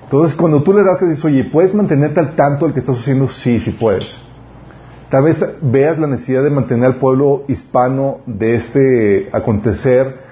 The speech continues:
a la luz de la profecía bíblica. Sería bueno que respondieras al llamado, porque hay muy poca información al respecto, sí. Pero esta es la información que te da la revelación de Dios escrita, por medio de la pro-, de la profecía que Él nos ha dado.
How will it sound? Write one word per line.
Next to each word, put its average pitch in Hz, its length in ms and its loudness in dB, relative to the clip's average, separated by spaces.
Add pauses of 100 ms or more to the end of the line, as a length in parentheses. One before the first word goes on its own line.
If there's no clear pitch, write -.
(100)
a 120 80 -4
la 110 60 0
luz 120 180 2
de 131 100 2
la 117 120 2
profecía 104 360 -4
bíblica. 127 460 0 (540)
Sería 120 220 2
bueno 127 180 2
que 120 60 -4
respondieras 113 380 -2
al 110 80 -2
llamado, 101 240 0
porque 98 180 -4
hay 120 60 2
muy 123 280 2 (120)
poca 123 240 -2
información 104 460 -2
al 95 80 -4
respecto, - 440 -6
sí. - 240 -8 (1000)
Pero 220 140 6
esta 247 140 0
es 247 60 0
la 247 60 2
información 165 800 -2 (260)
que 156 120 0
te 123 220 0
da 135 200 2
la 160 120 0
revelación 131 760 -2 (580)
de 131 140 2
Dios 120 400 0 (1080)
escrita, - 480 -2 (580)
por 117 120 -2
medio 139 180 4
de 147 80 4
la 127 180 0
pro-, 120 260 -2
de 110 120 -2
la 107 100 0
profecía 135 560 0
que 123 180 2
Él 123 120 2
nos 120 180 -2
ha 117 60 0
dado. 104 240 -2